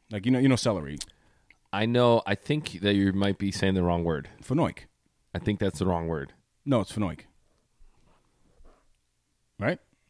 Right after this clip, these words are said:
Speaker 2: I don't think that's the right word.
Speaker 1: It is fenoik.
Speaker 2: Is it?
Speaker 1: Yeah.
Speaker 2: Okay, go ahead.
Speaker 1: A hundred percent. Um, but it's like a palate cleanser you use it as, right? Like you,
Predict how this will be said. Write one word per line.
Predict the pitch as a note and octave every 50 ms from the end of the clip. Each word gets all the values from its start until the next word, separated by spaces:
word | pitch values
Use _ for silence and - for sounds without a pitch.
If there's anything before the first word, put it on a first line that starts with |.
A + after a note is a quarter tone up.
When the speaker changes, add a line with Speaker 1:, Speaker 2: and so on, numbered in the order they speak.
| _ _ _ _
Speaker 2:
I | - G2
don't | G2 F#2 -
think | G2+ F2+
that's | F2 E2 -
the | F#2
right | F2 D#2+
word. | D#2+ E2 D#2 D#2 D#2+ - _ _ _ _ _ _
Speaker 1:
It | G#2+ A#2 -
is | B3+ -
fenoik. | - - E3 C4+ D#4 - - - - - _
Speaker 2:
Is | G2 G2 G2+
it? | C#3+ F#3+ - - _
Speaker 1:
Yeah. | B3 C4 - - - -
Speaker 2:
Okay, | - - - E2+ F2 - -
go | F#2+ A2
ahead. | A2
Speaker 1:
A |
hundred | B2+ B2 A#2+ A2+
percent. | - - G#2+ - - - - - - - - _ A#2+
Um, | A#2+ B2 A#2+ A#2
but | C3+ C#3
it's | -
like | D#3 C3+
a | B2+
palate | - B2+ D3 D3 C#3+ A#2+ -
cleanser | - A2 G2 F2 F#2
you | F2+ F#2+
use | F#2+ F#2+ F2+ F#2
it | F2
as, | E2 D#2 C#2 D2 - - - _ _ _ _ _ -
right? | G#2+ A2 A#2 -
Like | G#2+ G#2 G2 -
you, | G#2+ G2+ G2 F#2+